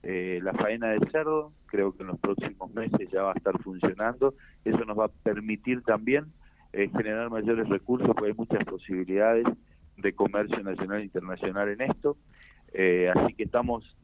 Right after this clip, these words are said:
muy contentos por los resultados que, que también nos permitió achicar, eh, la brecha de, de la pérdida y por otro lado hacer inversiones,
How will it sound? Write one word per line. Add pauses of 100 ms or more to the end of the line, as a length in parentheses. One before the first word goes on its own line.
muy
contentos
por
los
resultados
que, (180)
que
también
nos
permitió (440)
achicar, (240)
eh, (140)
la
brecha
de,
de
la
pérdida
y
por
otro
lado
hacer
inversiones,